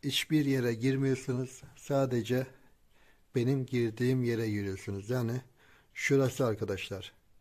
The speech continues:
Board init. Burası televizyonumuza format atma yeri. Sakın buralara giriş yapmayın.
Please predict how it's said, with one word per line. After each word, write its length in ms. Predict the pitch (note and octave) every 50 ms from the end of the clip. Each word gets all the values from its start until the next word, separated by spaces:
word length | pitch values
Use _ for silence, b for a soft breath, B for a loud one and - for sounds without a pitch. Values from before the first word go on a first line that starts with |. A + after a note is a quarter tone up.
| _ - - -
Board 460 | A2+ B2+ C3+ B2 A2+ A2+ A2+ - - - - - -
init. 420 | B2+ B2 B2 A2 - - - - - _ _ _ _ _ - _ _ b b b b b b b _ -
Burası 420 | C3+ B2+ B2+ A#2+ A#2+ - C#3 C3+ C3+
televizyonumuza 840 | - C3 B2+ B2 A#2 A2+ A2 A#2 A#2 A#2 A2+ A2+ G#2 A2+ B2 B2 B2+
format 520 | - - - A#2 A2+ A#2 B2 A#2+ A#2+ -
atma 300 | B2 A2+ A2 - B2 A#2+
yeri. 300 | A2+ G#2+ G2 F#2+ G2+ G#2+ - - _ - _ _ _ _ _ B B B B B B B B B B B B B -
Sakın 460 | - - C#3+ C3+ C#3 D#3 D3+ D3 C3+
buralara 600 | C#3 C3+ C3+ C3 B2+ B2+ B2+ B2 C3 C3+ C3 - - - b b b b b b b b b b b b -
giriş 600 | A#2+ B2+ B2+ A#2+ C3 C3 C3 - - - - C3+
yapmayın. 520 | B2+ A#2+ A#2+ - A#2 G#2+ G#2+ G#2+ G#2+ -